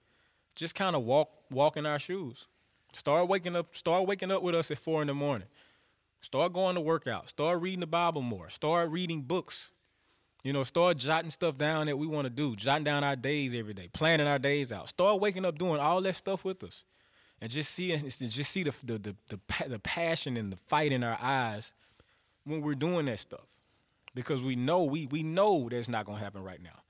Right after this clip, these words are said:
That's, and that's, that's, I think that's the big, that's the big thing with people. They want it right now. They want the micro-, they want the microwave effect. They wanna put it in, bing, and they want it to happen right away. Passion doesn't happen like that.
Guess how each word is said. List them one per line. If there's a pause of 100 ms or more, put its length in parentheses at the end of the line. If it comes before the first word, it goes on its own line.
(340)
That's,
and
that's,
that's,
I
think
that's
the
big, (100)
that's
the
big
thing
with (560)
people. (520)
They
want
it
right
now. (560)
They
want
the
micro-,
they
want
the
microwave
effect.
They
wanna
put
it
in, (460)
bing,
and
they
want
it
to
happen
right
away. (1160)
Passion
doesn't
happen
like
that.